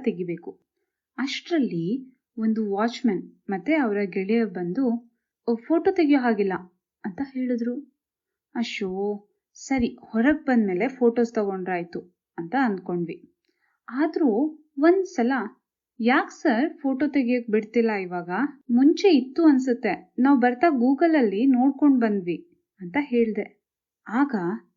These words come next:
"ಇಲ್ಲ ಮೇಡಮ್, ಇತ್ತೀಚೆಗಷ್ಟೇ ಯಾರೋ ಕಿಡಿಗೇಡಿಗಳು ಒಳಗಿರೋ ಕಾಳಿ ಮೂರ್ತಿನ ಧ್ವಂಸ ಮಾಡಿದ್ರು. ಇವಾಗ್ ಸರಿ ಮಾಡಿದ್ದಾರೆ. ಆದ್ರೂ ಸಹ ಇವಾಗ್ ಫೋಟೋ ತೆಗಿಯಕ್ ಬಿಡಲ್ಲ"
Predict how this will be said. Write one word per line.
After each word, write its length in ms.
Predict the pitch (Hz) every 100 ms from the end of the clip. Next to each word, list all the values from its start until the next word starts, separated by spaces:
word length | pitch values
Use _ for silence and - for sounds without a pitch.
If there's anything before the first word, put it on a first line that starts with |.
| _ _ _ _
"ಇಲ್ಲ 200 | 220 254
ಮೇಡಮ್, 460 | 262 214 180 185 202 -
ಇತ್ತೀಚೆಗಷ್ಟೇ 880 | 214 - 302 302 285 220 - 180 202
ಯಾರೋ 260 | 208 196 220
ಕಿಡಿಗೇಡಿಗಳು 1120 | - 233 277 269 233 220 175 170 254 - _ _ -
ಒಳಗಿರೋ 460 | 220 226 226 214
ಕಾಳಿ 440 | 208 - 208 262 330
ಮೂರ್ತಿನ 420 | 277 226 - 202 277
ಧ್ವಂಸ 460 | 240 208 208 208 226
ಮಾಡಿದ್ರು. 640 | 196 180 170 175 - _ _ _ _ -
ಇವಾಗ್ 260 | 202 285
ಸರಿ 340 | 285 - 202 226
ಮಾಡಿದ್ದಾರೆ. 680 | 240 208 185 170 - _ _ _ _ _ -
ಆದ್ರೂ 340 | 190 208 254
ಸಹ 300 | 254 208 190 240 208 254 _ _ -
ಇವಾಗ್ 240 | 202 202 -
ಫೋಟೋ 280 | 247 285 359
ತೆಗಿಯಕ್ 440 | 359 220 220 220
ಬಿಡಲ್ಲ" 280 | 180 170 165